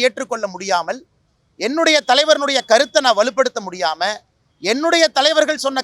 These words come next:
கருத்திலேயே நான் சந்தேகத்தை எழுப்பினேன் அப்படின்னா, இந்த கட்சியில் நான் தொண்டனா இருக்கக்கூடாது, தலைவனாக இருக்கக்கூடாது. இது என்னுடைய கருத்து. ஆனால் என்னை பொறுத்தவரை தலைவர்கள் பேசியிருக்கின்றார்கள், எனக்கு இதுல பங்கு இல்லை. ஆனா என்னுடைய தலைவர்கள் பேசியதை நான் தூக்கி பிடித்தாக வேண்டும். அவங்க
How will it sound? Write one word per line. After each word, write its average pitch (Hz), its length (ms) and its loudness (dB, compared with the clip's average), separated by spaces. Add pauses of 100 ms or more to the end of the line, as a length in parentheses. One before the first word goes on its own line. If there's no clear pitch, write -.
கருத்திலேயே 294 540 2
நான் 254 160 -2
சந்தேகத்தை 254 420 -4
எழுப்பினேன் 226 300 -8
அப்படின்னா, 165 300 -6 (520)
இந்த 330 260 -4
கட்சியில் 349 300 -4
நான் 294 140 -4
தொண்டனா 262 280 -6
இருக்கக்கூடாது, 240 420 -4 (120)
தலைவனாக 277 400 0
இருக்கக்கூடாது. 165 440 -12
இது 330 120 -12
என்னுடைய 294 300 -6
கருத்து. - 260 -4 (640)
ஆனால் 302 280 0
என்னை 339 180 2 (100)
பொறுத்தவரை 214 500 -2 (520)
தலைவர்கள் 302 420 0
பேசியிருக்கின்றார்கள், 233 760 -4
எனக்கு 262 200 -6
இதுல 233 120 -2 (100)
பங்கு 226 180 -12 (100)
இல்லை. 233 180 -6 (640)
ஆனா 254 140 -2 (160)
என்னுடைய 339 340 0 (120)
தலைவர்கள் 277 480 -2
பேசியதை 247 440 -6
நான் 277 160 -8
தூக்கி 269 200 -14
பிடித்தாக 214 480 -8
வேண்டும். 254 260 -8 (440)
அவங்க 302 180 0